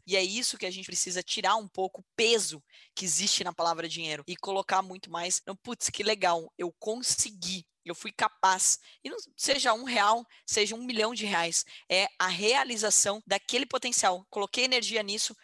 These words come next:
consegui ter resultado. Então, pra mim, é isso que é o dinheiro.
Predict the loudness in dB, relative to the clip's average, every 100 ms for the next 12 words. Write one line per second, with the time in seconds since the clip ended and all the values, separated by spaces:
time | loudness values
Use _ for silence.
0 | _ -8 -2 0 0 -4 -2 -2 -2 -6
1 | -4 -4 -4 -10 -2 -2 -2 -8 -12 _
2 | 0 0 0 -2 -2 -2 -4 -8 -10 -14